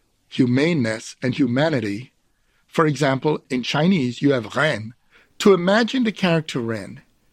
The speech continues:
imagine you take your hand and you put your fingertips together and you open your palm, and that way beneath you is an opening. That is Ren.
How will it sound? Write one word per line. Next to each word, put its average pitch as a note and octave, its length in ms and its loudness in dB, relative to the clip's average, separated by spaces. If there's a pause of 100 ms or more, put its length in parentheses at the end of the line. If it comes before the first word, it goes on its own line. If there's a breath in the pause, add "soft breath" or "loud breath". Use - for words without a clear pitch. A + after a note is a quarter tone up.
(320 soft breath)
imagine G3 600 4
you F3+ 180 4
take E3 320 -2
your G3+ 120 0
hand B2 440 -4 (260)
and B2 160 -4
you B2 120 -2
put - 340 -2
your D#3 100 2
fingertips D#3+ 840 -4
together A2+ 600 -6 (440 soft breath)
and C3 120 -4
you C3 140 -4
open C#3+ 280 2
your B2+ 160 0
palm, G#2 600 -8 (280)
and A#2 160 -4
that C#3+ 220 0
way B2+ 240 0
beneath B2 500 -4
you G2+ 300 -10
is A2 140 -8
an A#2+ 120 -14
opening. A2 560 -12 (720)
That B2 280 0
is A#2 260 -4 (280)
Ren. G#2 280 -6